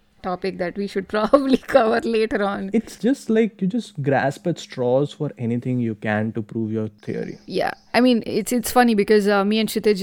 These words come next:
Speaker 1: initially were going to do, uh, different diseases in this particular episode.
Speaker 2: Yeah, originally we were gonna talk about the Black Death.
Speaker 1: Yeah.
Speaker 2: The
Speaker 1: And, and, and the Spanish flu.
Speaker 2: Spanish flu, Black Death, and the Athenian plague.
Speaker 1: Yeah. Uh, we, we maybe,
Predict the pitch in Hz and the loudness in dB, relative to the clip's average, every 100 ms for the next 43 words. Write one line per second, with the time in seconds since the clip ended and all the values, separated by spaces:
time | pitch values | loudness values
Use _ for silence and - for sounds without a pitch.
0 | - 190 214 - 220 214 190 202 185 202 | 0 0 0 0 0 0 2 2 4 2
1 | 202 202 208 202 196 190 - 175 180 175 | 2 2 4 4 6 4 2 0 0 2
2 | 185 - 359 240 220 202 208 196 208 202 | 0 0 0 4 4 4 0 2 2 2
3 | 196 202 - 190 190 190 190 190 190 190 | 2 -2 -2 -4 -2 -2 -2 -4 -6 -6
4 | 170 165 - - 135 120 135 147 156 180 | -6 -8 -12 -4 -2 0 2 2 4 2
5 | 165 143 127 131 123 _ 117 117 123 123 | 2 2 0 -2 -4 _ -4 -4 -4 -2
6 | 120 117 _ _ - 113 110 107 104 104 | 0 -2 _ _ -14 -8 -4 -2 -2 -4
7 | 110 - - _ _ - - - - 127 | -6 -8 -18 _ _ -10 -10 -10 -6 0
8 | 208 208 50 - 202 185 165 214 196 - | 0 0 -4 -4 -4 -2 -4 -6 -8 -6
9 | 202 196 - 226 202 175 - _ _ _ | -6 -6 -8 -4 -2 -2 -10 _ _ _
10 | - - 139 160 - 160 156 156 156 123 | -20 -4 -2 0 -2 -2 -2 -2 -6 -4
11 | 120 131 139 143 - - 123 131 131 - | -4 -2 -4 -4 -6 -8 -6 -2 -4 -2
12 | 123 120 110 - - - - 190 - _ | -4 -2 -4 -10 -16 -18 -12 -10 -10 _
13 | _ _ _ _ _ - 196 196 226 247 | _ _ _ _ _ -2 0 0 -2 -2
14 | - 220 196 214 220 262 320 311 285 | -8 -8 -6 -2 2 4 4 4 2